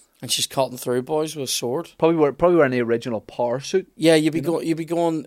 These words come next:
Speaker 1: who, wouldn't you literally be going, "Who's this? H P B? Who's this?"
Speaker 2: Yeah.
Speaker 1: Like, do you know what I
Speaker 2: Yeah,
Speaker 1: mean?
Speaker 2: yeah.
Speaker 1: Imagine actually, she's, like,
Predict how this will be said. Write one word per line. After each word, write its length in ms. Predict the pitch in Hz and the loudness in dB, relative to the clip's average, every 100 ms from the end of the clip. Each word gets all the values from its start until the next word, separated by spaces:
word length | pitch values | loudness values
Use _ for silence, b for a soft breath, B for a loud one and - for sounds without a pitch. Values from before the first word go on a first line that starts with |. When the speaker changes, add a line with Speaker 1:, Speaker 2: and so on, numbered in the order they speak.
| 127 | -8
Speaker 1:
who, 280 | 135 180 180 - _ b b b | -4 -4 -4 -14 _ b b b
wouldn't 220 | - 185 190 | 0 2 4
you 80 | |
literally 300 | 190 185 185 | 2 0 -2
be 80 | 165 | -2
going, 180 | 143 135 | 0 -2
"Who's 200 | 135 156 | -2 -4
this? 220 | 127 113 151 | -4 -4 -4
H 180 | 143 - | -6 -6
P 120 | 135 | -6
B? 560 | 139 190 269 233 254 - | -4 -6 -6 -6 -8 -8
Who's 200 | 202 170 | -8 -4
this?" 340 | 131 160 - | -2 -2 -4
Speaker 2:
Yeah. 140 | 127 120 | -4 -6
Speaker 1:
Like, 380 | - 170 180 _ | -4 -4 -6 _
do 100 | - | -6
you 60 | 170 | -4
know 60 | |
what 80 | 156 | -2
I 40 | 139 | -2
Speaker 2:
Yeah, 60 | |
Speaker 1:
mean? 60 | 165 | -4
Speaker 2:
yeah. 100 | 131 - b b | -10 -12 b b
Speaker 1:
Imagine 340 | 214 226 220 208 | 0 0 2 0
actually, 680 | 139 127 - 135 131 120 - _ _ _ _ _ _ | 0 0 -2 -4 -4 -6 -10 _ _ _ _ _ _
she's, 400 | - - 135 127 | -10 -6 -6 -6
like, 240 | - 139 | -2 -2